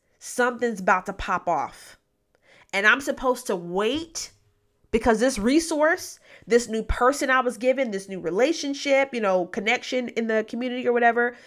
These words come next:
this money is for something. And because I care about being a good steward of God's money, I need to, I need to wait on what that's gonna be, right? I need to know.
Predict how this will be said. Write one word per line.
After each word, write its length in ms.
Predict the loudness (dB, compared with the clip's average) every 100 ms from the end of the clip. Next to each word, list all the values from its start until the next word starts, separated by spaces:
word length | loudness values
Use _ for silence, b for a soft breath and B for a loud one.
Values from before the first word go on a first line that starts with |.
| B B -8
this 320 | -4 -2 -4
money 540 | -6 0 0 0 -2 -4 -6 _ _ _ _ _ _ _ _ 0
is 240 | 2 2
for 300 | 0 2 2
something. 580 | 0 -6 -6 -10 -14 -14 _ _ _ _ b b -2
And 140 | 0
because 360 | -2 -2 0 2
I 100 | 0
care 320 | 0 0 2
about 240 | 2 0
being 220 | -2 -4
a 40 | -4
good 220 | -4 -6
steward 640 | -8 -12 -2 2 2 2 0
of 160 | -4
God's 340 | -4 -8 -10 -6
money, 500 | -4 -2 -4 -8 -14 _ _ _
I 100 | -8
need 220 | -6 -6 -8
to, 100 | -10 -8 -2
I 100 | -2
need 140 | 0
to 80 | -2
wait 320 | -2 -2 -2
on 160 | -4 -4
what 180 | -4
that's 200 | -6 -10
gonna 220 | -10 -10 -10
be, 300 | -16 -18 _ _
right? 140 | 0
I 60 | 0
need 140 | 0
to 60 | -4
know. 260 | -4 -4